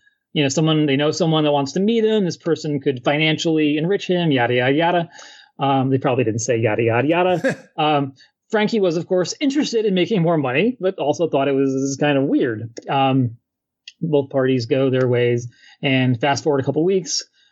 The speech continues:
Speaker 1: Mephisto is involved in a particularly heated bout at the Cow Palace that erupted into, you know, a near riot situation. After the match, Frankie's trying to leave the arena through the back door. There's a huge mob of fans waiting for him.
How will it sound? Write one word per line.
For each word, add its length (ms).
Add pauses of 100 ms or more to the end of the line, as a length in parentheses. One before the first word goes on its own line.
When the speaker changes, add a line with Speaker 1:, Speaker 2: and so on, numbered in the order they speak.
Speaker 1:
Mephisto 520
is 200
involved 420
in 100
a 40
particularly 600
heated 340
bout 280
at 80
the 80
Cow 380
Palace 460
that 140
erupted 360
into, 360
you 140
know, 220
a 60
near 220
riot 360
situation. 520 (640)
After 240
the 80
match, 280
Frankie's 540
trying 200
to 60
leave 440
the 140
arena 280
through 120
the 60
back 340
door. 460 (280)
There's 140
a 60
huge 420
mob 200
of 100
fans 260
waiting 240
for 120
him. 340